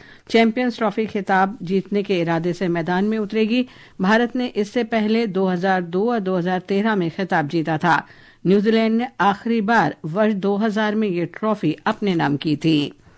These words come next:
प्रधानमंत्री नरेंद्र मोदी मंगलवार को मॉरिशस के दो दिन की यात्रा पर जाएंगे। नई दिल्ली में कल संवाददाताओं से बातचीत में विदेश सचिव विक्रम मिस्री ने इसकी जानकारी दी। उन्होंने बताया कि प्रधानमंत्री मॉरिशस के राष्ट्रीय दिवस समारोह में मुख्य अतिथि होंगे।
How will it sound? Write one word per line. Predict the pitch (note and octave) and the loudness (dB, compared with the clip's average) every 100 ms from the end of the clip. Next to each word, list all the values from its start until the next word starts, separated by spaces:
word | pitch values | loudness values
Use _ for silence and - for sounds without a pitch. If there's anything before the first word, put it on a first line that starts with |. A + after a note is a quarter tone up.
| - | 0
प्रधानमंत्री | A3+ A#3+ C#4 C#4+ C#4 D4 C#4+ | 4 6 6 4 4 4 4
नरेंद्र | A3+ G#3+ A#3 B3 | 4 4 2 0
मोदी | A#3+ A3+ C4 | 0 0 2
मंगलवार | A3+ F3+ G3 G3 G3+ | 2 0 0 0 0
को | G3+ A3+ | 0 0
मॉरिशस | G3+ E3 F3 G3+ | 0 0 0 -4
के | - A3+ | -2 -2
दो | G3 F#3 | 0 0
दिन | F#3 F#3 | 0 0
की | G#3 | 0
यात्रा | G3+ F3 D#3 | 0 0 -2
पर | D3+ D3 | -2 -2
जाएंगे। | D3 C#3 C3+ D3 - - - - | -2 -2 0 -2 -4 -12 -18 -2
नई | G#3+ A#3 | 2 2
दिल्ली | B3 B3+ | 2 2
में | B3+ | 0
कल | B3 A3+ | 0 -2
संवाददाताओं | A3+ G#3+ F3 F3 F3 F3 E3+ F#3+ G3 | 0 0 2 0 0 -2 -2 -2 -2
से | A3+ | -2
बातचीत | F#3 E3+ D3+ F#3 F3 | 0 0 0 -2 -2
में | G3 | -2
विदेश | G#3+ E3 E3+ F3 | 0 0 0 -2
सचिव | F3 D#3 G#3+ A#3 | -2 -4 -2 -2
विक्रम | F3 F3+ E3+ | -2 -2 0
मिस्री | E3+ D#3 G3 | 0 0 0
ने | G#3 A3 | 0 0
इसकी | D#3 - D#3+ | -4 -4 -4
जानकारी | E3 D#3 D3+ F3 G#3 | -2 -2 0 0 2
दी। | G#3 A#3+ | 2 0
उन्होंने | B3 - - - G3+ B3 | -2 -12 -20 -2 4 4
बताया | A#3+ A#3 B3 | 4 4 2
कि | B3+ B3+ | 2 0
प्रधानमंत्री | A3 F3+ G3 G3 G3 G3 A3 | 0 2 2 2 0 -2 -2
मॉरिशस | G#3+ E3+ F3 G3+ F#3+ | 0 0 0 -2 -4
के | - G#3+ | -2 -2
राष्ट्रीय | F#3 E3+ E3+ G3+ | 0 0 0 -2
दिवस | F#3 E3+ E3+ | -2 -2 -2
समारोह | - D#3+ D#3+ D#3+ F#3 A#3 | -2 0 0 0 0 0
में | G#3 F3 | 0 0
मुख्य | G3 G3+ G3 | -2 -2 -4
अतिथि | - F3+ - D#3 F3 | -4 -4 -6 -4 -2
होंगे। | G3 D#3 C#3+ C#3+ | 2 2 2 0